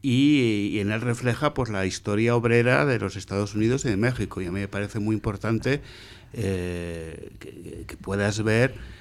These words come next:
eh, escenas históricas, ¿no? Se ve en uno de los murales, se ve a Tro-, a Trotsky, eh, bueno, tiene, además es una, son obras como muy coloridas, ¿no? Entonces, eh, me parece que es muy importante también para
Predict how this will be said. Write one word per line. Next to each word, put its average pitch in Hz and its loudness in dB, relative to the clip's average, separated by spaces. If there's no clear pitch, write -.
eh, 110 -6
escenas 120 2
históricas, 113 0
¿no? 113 -2
Se 120 -10
ve 98 -2
en 95 -2
uno 107 0
de 113 0
los 101 -4
murales, 104 -2
se 101 -6
ve 101 -2
a 92 -4
Tro-, - -8
a 95 -6
Trotsky, 127 0
eh, 95 -4
bueno, 90 -8
tiene, 95 -6
además 98 -6
es 110 -4
una, 117 2
son 113 0
obras 120 2
como 110 0
muy 117 2
coloridas, 98 -2
¿no? 147 -6
Entonces, - -14
eh, 101 -10
me 92 -10
parece 92 -8
que 117 -4
es 107 -4
muy 113 2
importante 120 -2
también 123 0
para 139 2